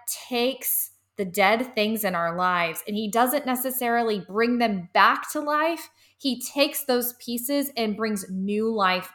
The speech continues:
out of them. And that is one of the messages of this book. It's that your life may not ever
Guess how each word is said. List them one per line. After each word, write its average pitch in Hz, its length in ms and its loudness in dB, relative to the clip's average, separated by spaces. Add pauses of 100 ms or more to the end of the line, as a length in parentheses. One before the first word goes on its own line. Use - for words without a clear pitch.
(100)
out 170 220 -2 (100)
of 175 280 -4
them. - 400 -16 (800)
And 196 500 4 (200)
that 220 480 6
is 202 160 0
one 202 120 0
of 202 60 2
the 196 80 -2
messages 190 640 -2
of 185 240 -2
this 180 320 -6
book. 214 420 2 (140)
It's 208 220 0
that 190 380 2 (240)
your 254 380 2
life 247 400 4
may 220 240 -2
not 214 360 -2 (180)
ever 240 580 2